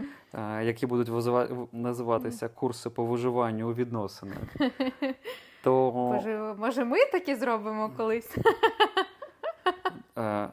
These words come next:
Speaker 1: шановні підписники, якщо вам, е, якщо ви вважаєте, що це необхідно, ставте лайки, с-,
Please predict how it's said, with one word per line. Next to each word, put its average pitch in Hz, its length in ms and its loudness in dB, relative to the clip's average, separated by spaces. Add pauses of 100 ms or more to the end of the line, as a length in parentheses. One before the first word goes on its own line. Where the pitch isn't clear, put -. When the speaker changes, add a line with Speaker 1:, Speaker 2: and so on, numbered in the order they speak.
Speaker 1:
шановні 120 400 0
підписники, 180 720 -4 (260)
якщо 113 480 -2
вам, 104 420 -2
е, 104 280 -4
якщо 117 240 0
ви 117 80 -2
вважаєте, 113 540 -4
що - 180 -12
це - 220 -12
необхідно, 123 680 -6
ставте 120 500 -4
лайки, 151 540 -2 (500)
с-, - 280 -6